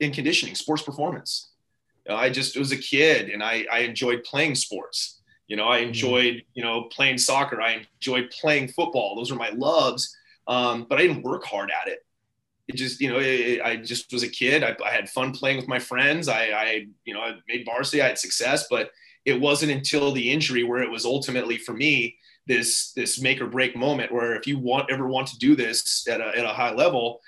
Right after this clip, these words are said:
Speaker 1: you know, if you wanna, if you wanna compete and be a starter next year, again, you've gotta be able to do this. And so that was the mindset. That, that, that's, that's the, that's the exact moment was when I got, when I got to a position where I was able to train again and just saying, "Hey, now you gotta,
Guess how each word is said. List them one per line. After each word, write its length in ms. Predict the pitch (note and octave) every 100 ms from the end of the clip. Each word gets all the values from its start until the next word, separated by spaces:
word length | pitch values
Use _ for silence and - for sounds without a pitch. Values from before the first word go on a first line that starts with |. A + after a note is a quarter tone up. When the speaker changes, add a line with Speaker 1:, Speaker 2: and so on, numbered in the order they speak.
| _
Speaker 1:
you 100 | B2
know, 40 | A2
if 80 |
you 120 | C3 C3+
wanna, 260 | C3+ A#2+ A#2
if 200 | B2 B2+
you 120 | C#3
wanna 180 | C#3 B2
compete 480 | - A2+ C#3 C3+ B2
and 100 | A2+
be 120 | C3
a 60 |
starter 440 | A2+ - B2+ C3 C3
next 260 | B2+ A#2+
year, 280 | - C3 C3+
again, 340 | B2+ A#2+ B2+ B2+
you've 240 | B2+ D#3
gotta 280 | C#3+ B2+ B2
be 100 | B2
able 140 | A#2+
to 100 | A#2+
do 140 | - G2+
this. 380 | - - - _ _ _ _ _ _ _ _ -
And 120 | B2+
so 140 | B2
that 180 | C3+ F3
was 140 | D#3 C3+
the 80 |
mindset. 520 | C3 B2 A#2 - D#2+ D2+
That, 180 | B2 B2
that, 180 | C3+ C3
that's, 320 | C3+ C#3+ -
that's 360 | C#3+ D3 - -
the, 200 | C3+ -
that's 280 | C3+ C3+ -
the 120 | C3
exact 400 | B2 A#2+ A2+ -
moment 300 | A2 G#2 G#2
was 160 | G#2+ A2+
when 100 | A2
I 120 | G#2+
got, 300 | A2 A2 -
when 160 | A2 A2
I 60 |
got 200 | G#2+ A2+ -
to 100 | A2
a 60 |
position 420 | - - A2 A2+
where 100 | G#2
I 60 | G#2
was 120 | G2+
able 160 | A2 G#2
to 120 | -
train 300 | - A#2 A#2
again 260 | G#2+ G#2 G2+
and 100 | G2+
just 160 | A#2
saying, 160 | - G2+
"Hey, 280 | B2 G#2+ G2
now 160 | A2+ C#3
you 120 | B2+
gotta, 180 | B2